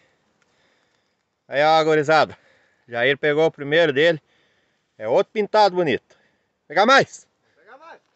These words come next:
Speaker 1: Eu vim mostrar só porque é o primeiro dele, mas não vou ficar correndo pra lá e pra cá. Só se sair uns bonitaços aí eu mostro pra vocês. Aí, ó, gurizada, eu ia gravar ele lá. Vi na flor da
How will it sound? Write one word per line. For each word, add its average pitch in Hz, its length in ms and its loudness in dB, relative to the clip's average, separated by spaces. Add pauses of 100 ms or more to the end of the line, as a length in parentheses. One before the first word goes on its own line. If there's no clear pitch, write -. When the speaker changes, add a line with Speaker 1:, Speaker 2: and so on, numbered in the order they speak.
(960)
Speaker 1:
Eu 120 120 -14
vim 147 120 0
mostrar 170 460 2
só 180 180 0
porque - 140 -6
é 202 40 2
o 196 60 0
primeiro 208 440 0
dele, 170 240 0
mas 131 100 -4
não 175 140 -2
vou 196 120 2
ficar 170 220 -2
correndo 156 400 0
pra 139 140 -2
lá 151 100 2
e 156 60 -2
pra 156 180 0
cá. 131 260 -2 (680)
Só 131 140 -8
se - 80 -16
sair 165 240 0
uns 175 160 -2
bonitaços 156 580 0
aí 135 60 -2
eu 135 40 -2
mostro 135 320 -2
pra 107 60 -4
vocês. - 560 -12 (960)
Aí, 95 220 -20
ó, 95 100 -10
gurizada, 82 540 -10
eu 82 80 -14
ia 90 160 -8
gravar 90 560 -6 (1200)
ele 85 260 -18
lá. 90 360 -10 (1300)
Vi 92 160 -14
na 92 160 -10
flor 95 280 -8
da 87 120 -6